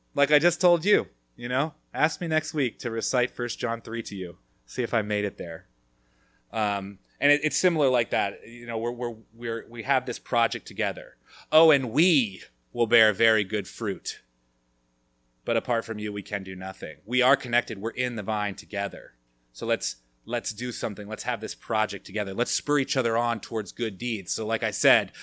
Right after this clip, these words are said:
love the sinner. That's all of you. That's me. Uh, we're, we're not, we're not, we're not chain-, we're not saying that's not true. I sin. "And love their righteousness."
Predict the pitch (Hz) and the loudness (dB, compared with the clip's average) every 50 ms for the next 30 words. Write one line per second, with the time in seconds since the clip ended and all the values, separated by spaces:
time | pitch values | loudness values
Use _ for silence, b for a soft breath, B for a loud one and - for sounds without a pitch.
0 | B B B B - 131 143 147 151 131 127 123 - - 156 147 120 104 107 120 | B B B B 4 8 8 8 8 6 2 0 6 6 6 6 6 4 0 -2
1 | - _ _ _ _ _ - 135 160 - 143 120 113 110 101 95 98 101 113 - | -6 _ _ _ _ _ -6 -4 -2 2 2 4 4 2 2 0 -2 -4 -6 -8
2 | _ _ _ _ _ _ _ _ _ - 135 143 139 - 107 104 101 101 - - | _ _ _ _ _ _ _ _ _ -8 -6 -6 -6 -6 -6 -8 -8 -8 -10 -12
3 | _ _ _ _ _ _ _ - 151 147 - 127 139 139 - 139 147 147 147 135 | _ _ _ _ _ _ _ -10 -10 -8 -6 -6 -6 -4 -4 -2 0 0 2 4
4 | 151 147 147 123 139 160 156 151 - - - 139 135 139 127 139 147 143 127 - | 4 4 4 4 4 4 4 4 4 2 2 2 0 0 0 0 0 0 0 -2
5 | 139 123 120 117 113 - - 120 110 104 - - - - 110 107 110 127 123 123 | -4 -4 -4 -4 -6 -6 -6 -6 -6 -6 -6 -8 -6 -4 -4 -2 -2 -2 -2 -2
6 | - - - 120 113 120 135 - _ _ _ _ _ _ _ _ _ _ _ _ | -2 -2 -4 -4 -4 -6 -10 -16 _ _ _ _ _ _ _ _ _ _ _ _
7 | _ _ _ - 127 120 113 117 131 139 127 131 117 113 110 110 120 127 - - | _ _ _ -8 -6 -2 2 4 4 4 6 4 2 2 4 2 2 2 0 -4
8 | 107 - - 104 82 85 - - - - - | -6 -6 -6 -8 -8 -8 -6 -6 -6 -6 -8